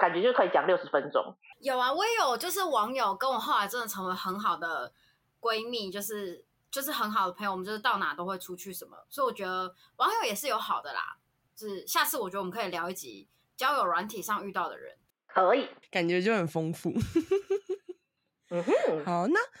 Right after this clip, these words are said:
Speaker 3: 好，那另外一个，那，那如果万一你们真的遇到这个网友，然后你也觉得不错，然后呢，你们就可能往，想要往下一步发展，然后你们就开始交往。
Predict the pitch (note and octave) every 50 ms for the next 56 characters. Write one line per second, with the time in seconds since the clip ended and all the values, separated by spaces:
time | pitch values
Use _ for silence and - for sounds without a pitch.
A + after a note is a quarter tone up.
0 | - - - - - - G3 G3 A#3 D#4 F4+ F#4 F4+ F4+ F4+ E4+ F4 E4 D4+ C4+
1 | B3+ A#3+ A#3 B3 D4 F4+ F#4+ F#4+ E4 A3+ A3 G#3+ G#3 G3 G#3 A#3+ A#3 A#3 A#3+ G#3+
2 | E3+ D#3 D#3 D3 F3 F#3 F3+ E3 D#3 - F#3 F#3+ F#3 F3+ F#3 F#3 E3+ D3+ C#3+ C3+
3 | C3+ C#3+ C3+ - - D3+ D#3+ G3+ G3+ F#3 E3+ C#3+ - D#3 D#3 D3 - - D3+ -
4 | - - - - - - _ _ _ _ - F3 E3+ A3+ D4+ C4+ B3 A3+ A3 G3+
5 | D#3+ D#3+ F3+ A#3+ A#3+ - D#3+ D3+ C#3+ C#3 D#3+ E3 - - - - F3 D#3+ E3+ G#3+
6 | B3 A#3+ - - - - - A#3+ G3 F3+ F3 F3 G3 G3 E3+ - - E3 E3+ -
7 | - - - _ _ _ _ _ _ _ - D#3+ G#3 A#3+ G#3+ E3 D#3 F3 G#3+ -
8 | - G3 E3 D3 - - - F3+ E3 E3 E3+ F3 F3+ -